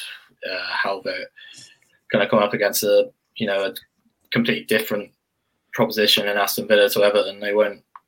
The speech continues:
defend as deep. They won't sort of, you know, th-, sit in a low block like, um, Everton did, but they'll, they'll still be looking to hit Chelsea on the counter-attack, and it's all, for Chelsea, it's all about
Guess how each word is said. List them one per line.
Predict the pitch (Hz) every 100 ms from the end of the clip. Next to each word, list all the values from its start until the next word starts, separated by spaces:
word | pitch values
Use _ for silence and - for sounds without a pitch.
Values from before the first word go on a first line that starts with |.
| _ -
defend | 104 101 101
as | 98 95
deep. | - 101 98 - -
They | 101
won't | 101 101 - _ _ _ _ _ _
sort | - 117 104 107
of, | - _ _ _ _ - - - _ _ _ _ _
you | - 113
know, | 107 113
th-, | - - _ _ - _ -
sit | - 131
in | 117
a | 120
low | 120 117
block | 123 120 -
like, | 120 117 113 - -
um, | 107 113 113 110 113 113
Everton | 113 107 117
did, | 113 110
but | 113 107 - - _ _ -
they'll, | 110 107
they'll | 117 110
still | - 113
be | 110
looking | 110 120
to | 110
hit | 113 -
Chelsea | 110 110 104
on |
the | 104
counter-attack, | 113 107 101 104 104
and | 107
it's | 104 -
all, | 101 - _
for | - 113
Chelsea, | 113 104 107
it's | 92
all | 104
about | 101 101 98 -